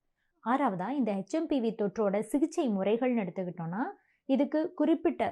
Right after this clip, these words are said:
சிகிச்சை முறைகள்னு எதுவும் கிடையாது. அறிகுறிகளை குறைக்கிறதுக்கு மட்டும்தான் சிகிச்சை தரப்படுது. ஓய்வெடுக்கிறது, நீர்ச்சத்து உடைய பானங்களை குடிக்கிறது. இப்ப காய்ச்சல் இருக்கு, அஹ், வ-, உடம்பு வலி இருக்குன்னா அதற்கான வலி மாத்திரைகள் எடுத்துக்கிறது.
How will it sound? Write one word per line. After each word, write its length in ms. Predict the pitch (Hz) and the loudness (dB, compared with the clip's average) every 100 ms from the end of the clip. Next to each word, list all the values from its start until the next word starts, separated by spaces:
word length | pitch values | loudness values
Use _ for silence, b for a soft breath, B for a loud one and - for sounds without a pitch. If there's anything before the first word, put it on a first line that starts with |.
| - | -4
சிகிச்சை 440 | - 277 320 320 | -2 0 2 0
முறைகள்னு 440 | 240 214 202 202 | 0 2 0 0
எதுவும் 240 | 247 190 196 | 0 0 -2
கிடையாது. 540 | 185 175 180 170 170 277 302 B B | -2 -2 -2 -2 -2 -2 -4 B B
அறிகுறிகளை 640 | 170 220 294 320 285 277 | 0 2 4 4 4 2
குறைக்கிறதுக்கு 580 | 240 208 202 220 202 196 | 2 0 0 -2 -4 -2
மட்டும்தான் 420 | 185 175 180 233 | -4 -4 -4 -2
சிகிச்சை 360 | 302 226 214 202 | -2 -2 -2 -2
தரப்படுது. 520 | 180 170 160 165 156 - | -2 -4 -4 -6 -8 -10
ஓய்வெடுக்கிறது, 720 | 196 196 208 190 175 170 165 175 185 202 | -4 0 0 -2 -4 -6 -6 -8 -10 -4
நீர்ச்சத்து 480 | 240 254 247 214 | 0 0 -2 -4
உடைய 300 | 196 190 196 | -4 -2 -2
பானங்களை 500 | 185 175 175 180 175 175 | -6 -8 -6 -6 -6 -8
குடிக்கிறது. 540 | 175 160 170 160 165 - b b | -8 -6 -6 -6 -8 -10 b b
இப்ப 180 | b 196 | b -4
காய்ச்சல் 460 | - 185 202 214 185 | 0 0 0 -2 -2
இருக்கு, 360 | 180 170 185 185 185 b b | -2 -4 -4 -4 -6 b b
அஹ், 200 | 190 185 | -6 -4
வ-, 140 | 180 190 | -2 -2
உடம்பு 380 | 214 214 233 208 | 0 2 2 2
வலி 220 | 180 185 | -2 -2
இருக்குன்னா 360 | 196 175 185 254 | -2 -4 -4 -4
அதற்கான 440 | 277 208 190 180 | -2 -4 -4 -4
வலி 200 | 175 190 | -4 -2
மாத்திரைகள் 540 | 208 196 180 185 180 175 | 0 -2 -4 -6 -4 -6
எடுத்துக்கிறது. 580 | 160 156 165 160 156 | -6 -8 -6 -6 -6